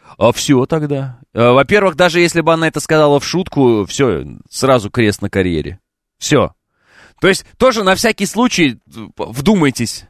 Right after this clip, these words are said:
М, то есть там абсолютно серьёзно надо отвечать на тупые вопросы. То есть вот, "А вы не юная коммунистка, случайно?" "Э, такого никогда не было". То есть, если ты скажешь: "Да, я юная коммунистка", и <laughs> ха-ха-ха-ха-ха, всё,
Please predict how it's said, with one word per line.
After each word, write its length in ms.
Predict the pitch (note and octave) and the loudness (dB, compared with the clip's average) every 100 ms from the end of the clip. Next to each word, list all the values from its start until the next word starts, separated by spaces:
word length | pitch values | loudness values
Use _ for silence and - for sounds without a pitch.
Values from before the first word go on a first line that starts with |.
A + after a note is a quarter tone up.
| _ | _
М, 160 | G2+ - - - - | -14 -14 -18 -20 -6
то 60 | |
есть 180 | C3 - - - | -4 -4 -10 -2
там 200 | D3 C#3+ | -2 0
абсолютно 640 | C#3+ C#3 - D3+ A3 E3+ | -4 -2 0 0 0 -2
серьёзно 560 | - C#3 C3 F3+ F3+ D3 | 0 2 4 2 2 0
надо 280 | C3+ C#3+ C3 | 0 2 0
отвечать 580 | A#2+ - A#2 - E3+ C#3 | 0 -2 -2 0 0 0
на 100 | B2+ | -2
тупые 340 | C3+ C#3 C3 | -2 0 2
вопросы. 500 | B2 - A#2 F2+ B1+ | 2 0 -2 -4 -8
То 100 | - | -8
есть 100 | E2+ | -8
вот, 120 | F#2+ - - - | -8 -12 -20 -4
"А 160 | D#2+ G2+ | 0 2
вы 380 | A#2 C#3+ D3 B2 | 2 2 0 -2
не 200 | G#2 A#2+ | 0 2
юная 400 | A#2+ F#3+ G3+ D#3+ | 4 2 0 -2
коммунистка, 640 | C#3+ C#3+ B2+ F2 - - | -2 -4 -4 -6 -10 -16
случайно?" 460 | - C2 - - - _ _ _ _ _ _ | -16 -14 -14 -16 -20 _ _ _ _ _ _
"Э, 180 | C2+ D2 G1+ G1+ G1+ - _ | -8 -6 -8 -14 -16 -20 _
такого 560 | B1+ - G2+ F2 E2 | -16 -6 -4 -4 -4
никогда 560 | D#2 D#2+ - D2+ E2+ D#2+ | -6 -8 -12 -4 -2 0
не 240 | D#2 A2 | 0 -2
было". 480 | B2+ F2 C2+ - - - | -2 -4 -6 -8 -12 -12
То 60 | |
есть, 120 | F2+ A2 | -8 -8
если 140 | G#2+ | -6
ты 80 | A#2+ | -4
скажешь: 320 | - A2+ F2 | 0 0 -2
"Да, 280 | E2 B2 B2 | 0 2 2
я 140 | F2+ | -2
юная 320 | F#2+ G#2 G2 | -6 -6 -6
коммунистка", 500 | G2+ G#2 G#2+ C3+ - | -6 -6 -4 -6 -4
и 60 | F#2 | -4
<laughs> 120 | - | -2
ха-ха-ха-ха-ха, 1120 | F#3 - F#3+ - F3+ - F3 - E3+ - F3 | -2 0 -2 0 -2 0 0 0 -2 0 -2
всё, 360 | C3+ - D#3 | -2 -4 -4